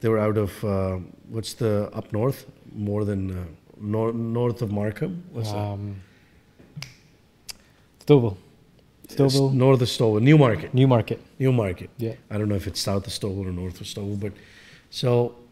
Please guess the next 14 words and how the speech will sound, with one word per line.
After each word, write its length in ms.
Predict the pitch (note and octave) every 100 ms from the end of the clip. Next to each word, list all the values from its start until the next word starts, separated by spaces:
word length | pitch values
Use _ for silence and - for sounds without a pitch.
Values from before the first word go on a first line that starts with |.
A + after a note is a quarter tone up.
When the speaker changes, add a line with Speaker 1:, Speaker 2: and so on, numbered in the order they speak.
| _ _ _ _ _ -
Speaker 1:
I 100 | C3
was 160 | D3 A#2
very 260 | D3+ D#3+
honest 320 | D#3 A2+ G2+
with 100 | C#3
them. 160 | G#2 G2
I 60 | G2+
said, 320 | - A#2 A2 - _ -
you 160 | A#2
know, 240 | G#2+ G#2+ A#2 _ _ _ _ _ _ _ A2
"I'm 240 | A#2+ C3
gonna 200 | C3+ C3+
give 280 | A#2 B2 G#2
you 420 | G2 F#2 G#2 C#3+